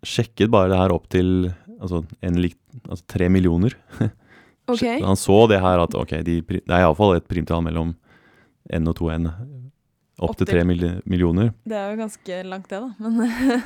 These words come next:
Speaker 1: Ja, han gjorde det her i atten, eh, førtifem, så det er ganske, ehm,
Speaker 2: Oi,
Speaker 1: ja.
Speaker 2: det er mye regning.
Speaker 1: <laughs> Ja, brukte nok litt tid.
Speaker 2: Mm.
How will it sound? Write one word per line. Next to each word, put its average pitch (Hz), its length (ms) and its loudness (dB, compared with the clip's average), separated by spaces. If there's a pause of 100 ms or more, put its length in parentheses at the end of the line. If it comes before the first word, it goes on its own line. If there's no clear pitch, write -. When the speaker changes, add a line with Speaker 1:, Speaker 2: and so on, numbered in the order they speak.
(100)
Speaker 1:
Ja, 98 140 2
han 135 140 4
gjorde 123 180 4
det 151 60 4
her 120 100 2
i - 80 -4
atten, 95 880 -4 (220)
eh, 92 340 0
førtifem, 101 560 -2 (100)
så - 140 -10
det 104 80 -2
er 143 80 -4
ganske, - 240 -8
ehm, 107 320 -4 (320)
Speaker 2:
Oi, 226 140 -6 (160)
Speaker 1:
ja. - 100 -8 (400)
Speaker 2:
det 240 80 -10
er 262 60 -8
mye 277 100 -8
regning. 233 320 -6 (220)
Speaker 1:
<laughs> - 180 -14
Ja, 101 160 -2 (400)
brukte 101 240 -6
nok 110 140 -2
litt 104 100 2
tid. 104 180 2 (340)
Speaker 2:
Mm. 220 280 -4